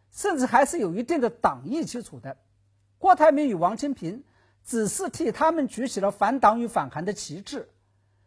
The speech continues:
这种现象，从新北市长侯友宜拒绝为韩国瑜站台，以及曾经信誓旦旦的扬言要维护国民党团结的朱立伦，在初选结束之后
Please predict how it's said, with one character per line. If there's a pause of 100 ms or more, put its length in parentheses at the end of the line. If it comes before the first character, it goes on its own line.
(200)
这
种
现
象， (440)
从
新
北
市
长
侯
友
宜 (140)
拒
绝
为
韩
国
瑜
站
台， (600)
以
及
曾
经
信
誓
旦
旦
的
扬
言 (320)
要
维
护
国
民
党
团
结
的
朱
立
伦， (340)
在
初
选
结
束
之
后